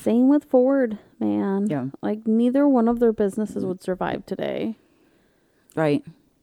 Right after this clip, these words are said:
Speaker 1: If
Speaker 2: If
Speaker 1: they
Speaker 2: they were still in charge
Speaker 1: Yeah.
Speaker 2: with those kinds of politics going on. Yeah,
Speaker 1: Yeah.
Speaker 2: for sure.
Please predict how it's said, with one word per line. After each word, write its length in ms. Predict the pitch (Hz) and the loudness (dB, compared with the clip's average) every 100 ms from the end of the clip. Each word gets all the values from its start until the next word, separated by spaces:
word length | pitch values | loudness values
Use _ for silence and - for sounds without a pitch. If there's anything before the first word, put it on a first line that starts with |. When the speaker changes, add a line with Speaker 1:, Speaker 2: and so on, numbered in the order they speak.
| _ _ _ - | _ _ _ -6
Speaker 1:
If 80 | |
Speaker 2:
If 80 | 170 | -4
Speaker 1:
they 60 | 170 | 0
Speaker 2:
they 60 | 151 | 2
were 120 | 156 | 0
still 300 | - 175 147 | -4 -2 0
in 80 | 147 | 0
charge 460 | 135 123 127 - - | -2 -4 -6 -10 -8
Speaker 1:
Yeah. 240 | 214 214 208 | -6 -6 -6
Speaker 2:
with 140 | 160 | -6
those 180 | 151 147 | -4 -4
kinds 240 | 170 156 | 0 -2
of 80 | 135 | -2
politics 500 | - 117 135 127 - | -8 -6 -6 -8 -10
going 200 | - 131 | -8 -6
on. 180 | 127 143 - | -6 -6 -4
Yeah, 160 | 180 | 0
Speaker 1:
Yeah. 160 | 185 233 - - - _ | 0 -2 -10 -20 -20 _
Speaker 2:
for 100 | 233 | 2
sure. 280 | 247 208 | 4 4